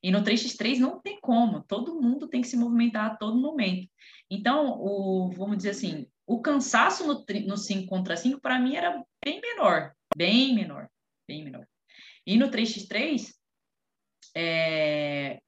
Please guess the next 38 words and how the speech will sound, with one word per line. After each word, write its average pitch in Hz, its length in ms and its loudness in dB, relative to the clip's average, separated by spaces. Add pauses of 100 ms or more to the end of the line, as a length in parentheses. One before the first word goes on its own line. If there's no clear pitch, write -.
é 160 60 -4
muito 185 400 4
maior, 226 600 6
porque 160 560 -4 (720)
a 165 60 -8
gente 220 220 0
consegue, 220 560 2
pelo 180 160 -2
menos 190 460 -2
é 170 80 -4
uma 175 180 -4
coisa 175 200 -4
que 165 200 -4
eu, 226 360 -2
que 156 140 -6
eu 180 120 0
fiz, 226 340 -2
né, 170 160 0
uma, 139 380 -6 (260)
uma 117 120 -8
contagem 151 600 2
assim, 185 360 0 (440)
que 185 60 0
a 185 40 6
gente 226 180 8
consegue 233 520 6
atacar 220 760 4
e 220 60 6
defender, 214 760 2 (380)
se - 100 -6
a 214 40 0
gente 254 180 2
tiver 247 200 0
num 254 100 4
nível 247 260 4
muito 247 280 0
bom 233 200 4
físico, 226 560 -4